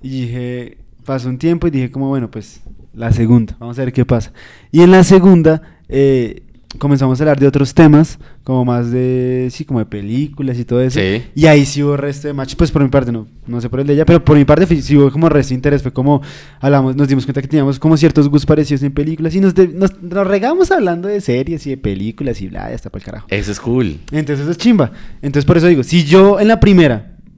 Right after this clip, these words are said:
Speaker 1: eh, hubiera dicho no,
Speaker 2: Mm.
Speaker 1: pues no hubiera conocido esa faceta, güey.
Speaker 2: Chris con C H.
Speaker 1: Chris con C H.
Speaker 2: Pero tú, entonces, ¿tú crees que uno debería, o sea,
Speaker 1: Claro.
Speaker 2: eh, o sea, es que me cuesta mucho trabajo eso, pero tú eres de,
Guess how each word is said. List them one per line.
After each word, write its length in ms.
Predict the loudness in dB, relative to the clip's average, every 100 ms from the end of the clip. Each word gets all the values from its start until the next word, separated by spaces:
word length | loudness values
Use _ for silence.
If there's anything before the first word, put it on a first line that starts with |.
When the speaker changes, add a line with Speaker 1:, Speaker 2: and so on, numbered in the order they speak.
| -20 -20 -20 _
Speaker 1:
eh, 200 | _ -2 4
hubiera 280 | 6 6
dicho 320 | 6 4 2 2
no, 380 | 4 6 6
Speaker 2:
Mm. 140 | 4 -2 -14 -2
Speaker 1:
pues 140 | 4
no 60 | 6
hubiera 120 | 6
conocido 280 | 4 2 0
esa 120 | -4
faceta, 420 | -4 -6 -6 -8 -10
güey. 100 | -14 -18 -20 -20 -20 -20 -20 -20 -20 -18 -18 -18 -20 -20 -20 -20 -10
Speaker 2:
Chris 500 | 2 4 4 2 -6 -6
con 100 | -6
C 180 | -4 -6
H. 300 | -6 -10 -14 -16 -14 -12 -10
Speaker 1:
Chris 200 | -12 -16 -16 -16
con 100 | -16
C 100 | -14
H. 80 | -14 0
Speaker 2:
Pero 260 | 4 6
tú, 100 | 6
entonces, 280 | 6 6 4
¿tú 120 | 2
crees 280 | -2 -2 -2
que 240 | -4 -4 -2
uno 140 | -2
debería, 720 | 0 -2 -4 -4 -2 0 -2 -6
o 120 | -8
sea, 240 | -2 -2
Speaker 1:
Claro. 540 | 0 -2 -6 -14 -16 -16
Speaker 2:
eh, 1600 | -16 -16 -14 -14 -16 -18 -18 -18 -18 -16 -14 -12 -6 -4 -4 -6 -12 -14
o 80 | -10
sea, 140 | -6
es 80 | -6
que 100 | -8
me 100 | -10
cuesta 220 | -10 -10
mucho 160 | -10 -8
trabajo 240 | -6 -4
eso, 140 | -4 -2
pero 200 | -2 -2
tú 100 | -2
eres 180 | -2 -4
de, 340 | -6 -6 -12